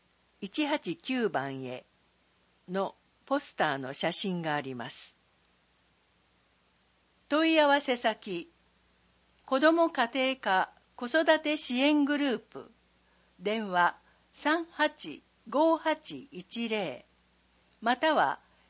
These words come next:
一宮児童相談センタ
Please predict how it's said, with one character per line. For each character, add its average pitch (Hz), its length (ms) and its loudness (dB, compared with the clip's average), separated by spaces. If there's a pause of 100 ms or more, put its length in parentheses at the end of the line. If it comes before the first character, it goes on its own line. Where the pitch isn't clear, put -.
一 233 280 -4
宮 262 580 0
児 208 180 -6
童 330 240 2
相 320 300 2
談 302 240 2
セ 302 220 2
ン 220 80 -2
タ 131 420 -10